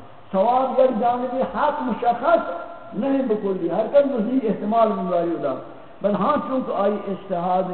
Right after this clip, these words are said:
کن، سعی کن، آئی اسی اجر دو درجے رسید، اگر برسی موافق ہوئے گا، مرسید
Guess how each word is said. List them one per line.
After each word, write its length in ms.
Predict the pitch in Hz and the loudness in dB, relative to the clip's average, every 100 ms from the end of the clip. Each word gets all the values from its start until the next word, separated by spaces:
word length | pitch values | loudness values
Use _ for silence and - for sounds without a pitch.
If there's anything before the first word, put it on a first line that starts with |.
| 180 | -6
کن، 160 | 180 185 - | -6 -6 -6
سعی 260 | 175 170 175 233 | -6 -4 -6 -4
کن، 220 | 285 320 - - - - - | -4 -4 -6 -14 -18 -14 -4
آئی 300 | 170 185 175 | 0 2 0
اسی 320 | 160 - - | -2 -4 -4
اجر 260 | 160 180 185 | -4 -4 -6
دو 160 | 156 180 | -6 -2
درجے 400 | 180 139 143 131 | -2 -4 -8 -8
رسید، 380 | 131 - 143 - | -10 -14 -14 -10
اگر 260 | 151 175 170 151 | -6 -4 -4 -4
برسی 380 | 170 - 156 147 | -6 -8 -10 -10
موافق 500 | 139 131 135 135 135 | -8 -8 -10 -12 -12
ہوئے 120 | 123 | -12
گا، 60 | 120 | -10
مرسید 340 | 165 196 202 | -8 -8 -6